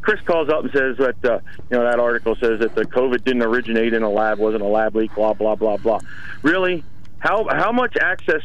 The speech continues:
do you think those writers of that article had to the, the actual information from the Chi-Coms? Because they're the ones controlling what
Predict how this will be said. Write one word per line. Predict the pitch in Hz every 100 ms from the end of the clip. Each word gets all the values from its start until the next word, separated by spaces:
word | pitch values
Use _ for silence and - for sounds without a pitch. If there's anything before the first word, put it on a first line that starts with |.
| -
do | 143
you | 139
think | - 165 175
those | 151 139 123 - -
writers | 117 139 151 123
of | 123
that | 135
article | 131 131 123 123
had | 113 123 123
to |
the, | 113 110 - - - -
the | 117
actual | 73 131 165 - 151
information | 151 139 127 131 135 139 107
from | 131
the | 127
Chi-Coms? | - 123 117 104 92 78 - - -
Because | - 127
they're | 120 165
the | 202
ones | 202 196
controlling | 190 156 226 254 160
what | 143